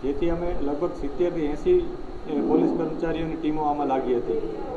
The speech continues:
જેમાં અમારા ઉધના, અ, પોલીસ સ્ટેશનના બંને પી આઈ શ્રીઓ, આ આખો સર્વેલન્સ સ્ટાફ, આ ઉપરાંત, અ, ગોડાદરા, લિંબાયત,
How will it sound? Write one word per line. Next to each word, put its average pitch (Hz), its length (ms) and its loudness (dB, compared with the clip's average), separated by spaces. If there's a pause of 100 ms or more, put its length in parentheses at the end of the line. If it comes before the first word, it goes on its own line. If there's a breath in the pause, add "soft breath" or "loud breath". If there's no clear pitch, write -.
જેમાં 147 240 2
અમારા 160 300 0
ઉધના, 160 300 0
અ, 135 120 0 (520)
પોલીસ 151 200 0
સ્ટેશનના 160 380 -2
બંને 143 300 -2
પી 147 200 0
આઈ 160 100 0
શ્રીઓ, 175 320 0 (480)
આ 131 40 -4
આખો 143 460 -2
સર્વેલન્સ 151 420 -2
સ્ટાફ, 147 600 -2
આ 147 140 4
ઉપરાંત, 160 400 0 (540)
અ, 131 40 -4
ગોડાદરા, 160 680 0
લિંબાયત, 151 500 2